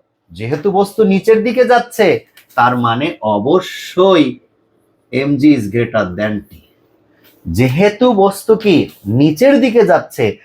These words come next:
সেহেতু এমজি is greater than T। ভালো করে খেয়াল করে দেখো তো, য-, যেমন ওপরের দিকে যাওয়ার জন্য,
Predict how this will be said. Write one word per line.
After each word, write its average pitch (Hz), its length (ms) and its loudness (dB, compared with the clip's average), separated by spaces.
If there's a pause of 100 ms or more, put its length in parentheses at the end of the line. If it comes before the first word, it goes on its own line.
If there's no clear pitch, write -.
(220)
সেহেতু 196 280 2
এমজি 165 300 2
is 170 60 0
greater 143 320 2
than 175 360 -2
T। 107 180 -8 (680)
ভালো 180 180 2
করে 226 140 4
খেয়াল 208 220 -6
করে 202 160 -4
দেখো 185 220 -2
তো, 170 200 -6 (360)
য-, 147 400 2
যেমন 170 460 2 (460)
ওপরের 226 500 2
দিকে 240 240 0
যাওয়ার 196 300 0
জন্য, 156 460 -2